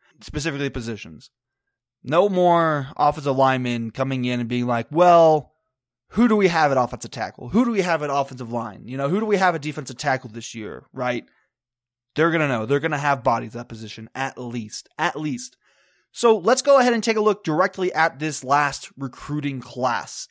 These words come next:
And let's start with the biggest commits, 'cause that's what everybody wants to know about, right? And you can't go into this list without going over, honestly, I think the most important commit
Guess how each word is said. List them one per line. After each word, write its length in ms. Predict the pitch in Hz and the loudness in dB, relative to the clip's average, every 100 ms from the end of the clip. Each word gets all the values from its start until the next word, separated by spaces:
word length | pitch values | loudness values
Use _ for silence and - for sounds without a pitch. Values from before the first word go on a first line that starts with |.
| - | -2
And 120 | 185 | 0
let's 180 | 247 247 | 0 2
start 200 | 302 277 | 2 2
with 100 | 226 | 0
the 60 | |
biggest 320 | 165 180 165 - | 2 0 0 -10
commits, 360 | 139 - - | -10 -10 -14
'cause 120 | - | -6
that's 220 | 151 214 254 | -2 0 0
what 100 | - | 0
everybody 300 | 196 180 165 | 2 2 -2
wants 260 | 156 147 | -2 -6
to 80 | 143 | -6
know 200 | 131 110 | -6 -6
about, 280 | 82 62 - | -8 -12 -4
right? 320 | 127 139 - _ _ _ _ - | 2 2 0 _ _ _ _ -2
And 400 | 190 190 190 175 | 2 4 2 0
you 120 | 196 | -4
can't 640 | - 202 220 165 - - - _ _ _ _ - | -2 0 0 -2 -6 -12 -12 _ _ _ _ -6
go 240 | 131 190 185 | 4 6 4
into 240 | 175 160 | 0 -4
this 240 | 151 131 127 | -6 -6 -4
list 460 | 120 76 - - _ _ - - - 139 | -6 -6 -12 -16 _ _ -20 -20 -10 0
without 340 | 151 185 151 | 4 4 4
going 260 | 175 170 160 | 2 2 0
over, 460 | 156 151 147 123 _ | -2 -2 -4 -6 _
honestly, 440 | 160 190 190 - 190 | 2 2 0 0 0
I 60 | 170 | 0
think 160 | 185 | -2
the 60 | 175 | -2
most 260 | 170 156 156 | -2 -2 -6
important 560 | 139 - 160 156 156 | -6 0 2 0 -4
commit 400 | 160 139 123 117 | -4 -2 -2 -4